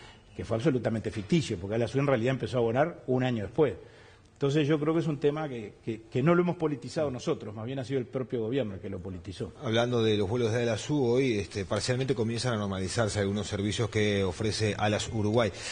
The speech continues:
Speaker 2: que más allá de que se trate de un tema de, de una empresa aérea, ¿usted entiende que el, el proyecto va a naufragar?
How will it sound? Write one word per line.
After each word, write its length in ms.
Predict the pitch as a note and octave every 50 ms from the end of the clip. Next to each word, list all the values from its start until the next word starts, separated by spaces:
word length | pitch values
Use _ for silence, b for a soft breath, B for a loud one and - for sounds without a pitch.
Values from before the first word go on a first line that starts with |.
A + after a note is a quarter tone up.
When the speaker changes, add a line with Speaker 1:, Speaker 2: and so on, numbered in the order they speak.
| B B B -
Speaker 2:
que 100 | - A2+
más 200 | G#2 B2 B2+ C3+
allá 160 | C3 A2 C3+
de 100 | C3+ B2+
que 80 | A2 A2
se 140 | - A2 G2
trate 360 | - B2 A#2+ A#2 B2+ A2+ G#2
de 380 | G#2 A2+ A#2 B2 A#2+ B2 - - -
un 480 | A#2 A2+ A#2+ A#2+ A#2 A2+ A2 G#2+ G#2 G2
tema 460 | A#2+ A#2 A2+ A#2 A2+ G#2+ G2 F2 - B B B B B B B B
de, 160 | F2+ F2+ G2
de 80 | F2+ G#2
una 140 | G#2+ A2 A2
empresa 520 | G2+ F2 A2 A2+ G#2 - A2 F#2+ F2 - -
aérea, 560 | - G2+ G2+ G2+ A2 B2 C3 B2+ B2+ B2 G#2+
¿usted 440 | F#2+ G2 F#2 - B2 A#2+ B2 - -
entiende 760 | - A2+ G#2+ G#2 G2+ G2 A#2 B2+ C3+ C#3 C3+ A#2 G#2+ F2+ E2 - B B B B B B B B B - -
que 560 | - G#2 G2 G2+ G2+ G2 F#2+ F#2+ F#2 F2+ - - -
el, 520 | - A#2+ A2+ A2 G#2+ G#2 G#2 G2+ G2+ G2 -
el 160 | - A#2+ A#2
proyecto 400 | G#2 A2+ G#2+ G2 - C#3 C3 B2+
va 80 | A2 G#2+
a 40 | A#2
naufragar? 480 | B2 A#2 F#2 - F#2 F2 F#2 G#2 C#3+